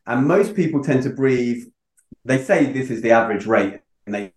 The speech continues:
say this is the healthy rate. It's not necessarily the, the good rate, but twelve to twenty breaths a minute. That is actually way faster than you really should be breathing. It's around five to six breaths a minute is what we should be breathing,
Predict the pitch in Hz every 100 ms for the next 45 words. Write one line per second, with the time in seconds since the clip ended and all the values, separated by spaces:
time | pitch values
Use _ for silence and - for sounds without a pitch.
0 | 101 - 104 101 - 98 104 101 101 98
1 | 92 120 101 98 - 98 92 95 - 101
2 | 101 101 92 87 107 - 123 117 - -
3 | 117 101 110 95 - 104 95 - _ _
4 | _ 113 156 180 156 143 135 117 113 135
5 | 143 143 139 123 120 - 92 92 - -
6 | _ _ _ 107 113 113 110 107 110 107
7 | 107 110 117 101 95 104 95 90 90 85
8 | 87 90 131 147 147 139 - 135 131 -
9 | 113 - - - 113 110 107 104 90 82
10 | 98 104 90 - 120 - 95 104 98 90
11 | 73 -